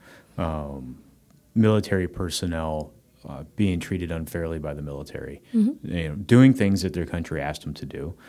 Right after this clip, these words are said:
Speaker 1: in situations that you don't really train for, um, you know, and exercising their best judgment to try and get through the situation.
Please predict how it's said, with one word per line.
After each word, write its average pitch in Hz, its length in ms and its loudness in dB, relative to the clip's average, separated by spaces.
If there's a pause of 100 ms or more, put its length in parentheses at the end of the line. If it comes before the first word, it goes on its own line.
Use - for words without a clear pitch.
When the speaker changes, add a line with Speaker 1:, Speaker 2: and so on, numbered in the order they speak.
(200)
Speaker 1:
in 82 120 -4
situations 80 840 -4
that 76 260 -6 (300)
you 87 100 -6
don't 92 160 -2
really 87 180 -6
train 76 320 -8
for, 76 360 -8 (420)
um, 67 840 -4 (600)
you 80 100 -6
know, 78 120 -2
and 85 180 -4
exercising 87 600 -2
their 80 100 -4
best 78 280 -6
judgment 80 480 -6
to 82 100 -6
try 78 280 -6
and 71 160 -6
get 87 180 -6
through 101 140 0
the 117 100 -2
situation. 71 840 -6